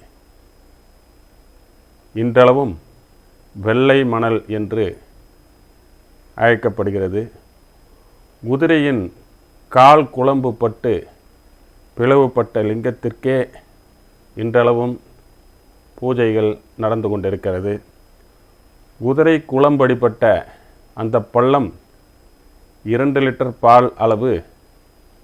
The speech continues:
பிடிக்கும். ஆகவே தினசரி அபிஷேகத்திற்கு,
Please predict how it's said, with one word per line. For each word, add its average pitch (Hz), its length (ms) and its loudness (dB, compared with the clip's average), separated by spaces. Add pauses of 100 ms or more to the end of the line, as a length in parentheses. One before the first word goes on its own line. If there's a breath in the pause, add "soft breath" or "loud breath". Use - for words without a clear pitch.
(320)
பிடிக்கும். 113 440 -4 (1700)
ஆகவே 117 320 0 (1120 soft breath)
தினசரி 135 480 0 (420)
அபிஷேகத்திற்கு, 123 840 -2